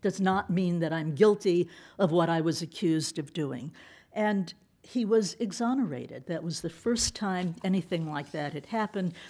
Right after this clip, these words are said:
and so Mattachine began to grow. It, it was never huge, but there were,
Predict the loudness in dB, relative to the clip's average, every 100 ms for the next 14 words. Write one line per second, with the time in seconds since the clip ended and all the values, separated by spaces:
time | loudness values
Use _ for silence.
0 | -12 -4 -2 2 2 2 4 2 0 -2
1 | -2 -2 -2 0 0 0 -4 -8 -6 -4
2 | -4 -6 -12 -16 -20 -6 0 0 0 -2
3 | 2 2 6 6 6 2 4 2 2 -2
4 | -4 -4 -2 -2 0 0 0 -2